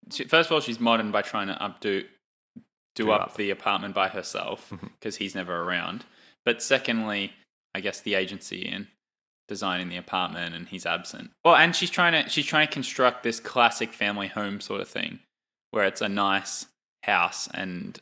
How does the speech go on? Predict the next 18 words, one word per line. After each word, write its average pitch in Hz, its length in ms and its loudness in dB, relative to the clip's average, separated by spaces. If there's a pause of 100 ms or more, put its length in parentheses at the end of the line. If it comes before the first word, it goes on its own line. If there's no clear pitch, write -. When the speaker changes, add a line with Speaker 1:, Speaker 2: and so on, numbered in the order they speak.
(100)
Speaker 1:
nice 101 360 -4
environment. 90 720 0
And 98 200 -2
then 95 260 -4 (340)
she 110 160 0
also 104 320 4
is 92 120 -2
so 98 180 0
desperately 95 480 -2
eager 92 220 -4
to 98 160 -10
have 95 200 2
a 92 60 -4
baby 90 260 -2
in 90 100 -8
the 98 60 -12
first - 340 -8
place. 95 400 -8